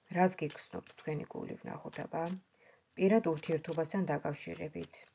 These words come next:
რას გიგრძნობთ თქვენი გული? რას გრძნობთ?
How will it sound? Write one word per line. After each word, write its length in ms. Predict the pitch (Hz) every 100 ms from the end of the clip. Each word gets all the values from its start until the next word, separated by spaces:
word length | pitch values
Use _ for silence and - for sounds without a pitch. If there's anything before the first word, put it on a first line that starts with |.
| - - _ _ _
რას 280 | 165 156 -
გიგრძნობთ 540 | 165 151 - 196 190 -
თქვენი 400 | - 156 156 185
გული? 420 | - - - 165 - _ _ _ _ _ - - _ _ - _ _ _ _ _ _ _ _ _ - - _ _ - - _ _ _ _ _ _ _ _ - -
რას 320 | - 151 147
გრძნობთ? 640 | - - - - 82 - -